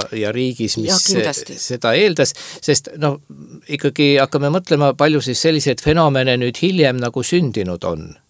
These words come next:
Speaker 1: millest räägitakse legende ja, ja, ja vaadatakse ikka nii palju, kui teda on üles võetud ja näidatakse.
Speaker 2: Vot see on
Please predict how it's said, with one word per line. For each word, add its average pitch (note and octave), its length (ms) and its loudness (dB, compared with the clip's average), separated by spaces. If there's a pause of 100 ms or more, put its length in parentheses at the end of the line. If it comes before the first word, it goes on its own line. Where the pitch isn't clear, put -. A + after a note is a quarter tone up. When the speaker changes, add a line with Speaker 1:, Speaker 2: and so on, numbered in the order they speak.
(480)
Speaker 1:
millest A#2 480 2
räägitakse C#3 720 2
legende D3+ 800 2 (380)
ja, B2+ 280 0 (240)
ja, A#2 240 -2
ja B2 180 -2
vaadatakse D3+ 540 0
ikka F3 200 -2
nii D#3+ 140 0
palju, D3 220 2
kui C#3 160 0
teda C#3 240 2
on C3+ 100 0
üles C#3 300 2
võetud C3 340 -2
ja B2+ 140 0
näidatakse. - 640 -6
Speaker 2:
Vot G#3+ 160 -8
see C#4 160 0
on C#4+ 80 0